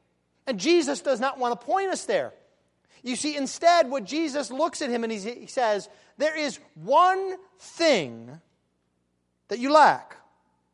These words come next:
in verse twenty-two. Now, I don't know about you, but typically when someone says something like that, you expect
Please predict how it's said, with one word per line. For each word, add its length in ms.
in 120
verse 180
twenty-two. 560
Now, 140
I 100
don't 120
know 100
about 260
you, 240
but 220
typically 480
when 160
someone 400
says 340
something 380
like 180
that, 280
you 180
expect 800